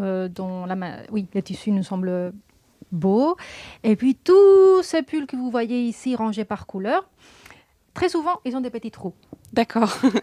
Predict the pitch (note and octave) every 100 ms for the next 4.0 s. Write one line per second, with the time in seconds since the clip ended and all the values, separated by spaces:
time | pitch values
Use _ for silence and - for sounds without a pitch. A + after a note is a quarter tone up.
0 | - - C4 - F#3+ G3+ A3 A#3 - -
1 | F#3+ F#3 F3+ A#3 B3 C4+ G#4+ C#4+ C4+ C4+
2 | A#3 G3 G#3+ G#3+ A#3+ C4 C4 - A#3+ A#3
3 | G3+ F3+ F3 E3 _ - _ _ _ -